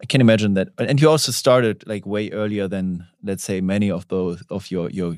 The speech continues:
your greenwashing competitors, right? <laughs> Um, I, I can imagine that it's a good fit, um, for, for the scene. Um, but maybe let's, let's step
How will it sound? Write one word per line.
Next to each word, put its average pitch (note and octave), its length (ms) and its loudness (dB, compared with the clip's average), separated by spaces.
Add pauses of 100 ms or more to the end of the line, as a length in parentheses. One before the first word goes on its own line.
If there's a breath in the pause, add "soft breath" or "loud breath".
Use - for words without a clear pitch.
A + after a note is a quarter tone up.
(120)
your F2+ 120 -4
greenwashing G2+ 640 2
competitors, A#2+ 760 0
right? B2 320 -6
<laughs> - 60 -8 (840 loud breath)
Um, F#2 600 0 (280)
I, F#2 160 -8 (120)
I A2+ 60 -8
can A2 120 -6
imagine F#2 300 -2
that D#2+ 180 -6 (400)
it's A2 200 -6
a A2+ 60 -4
good A2+ 220 2
fit, - 340 -4 (200)
um, E2+ 480 -4 (320)
for, D#2+ 460 -10
for G2+ 240 -2
the G#2 100 0
scene. F#2+ 400 2 (600 loud breath)
Um, A#2+ 460 4 (520)
but C#3 340 -2
maybe E3 240 0
let's, E3 300 0
let's C#3 160 0
step - 300 -2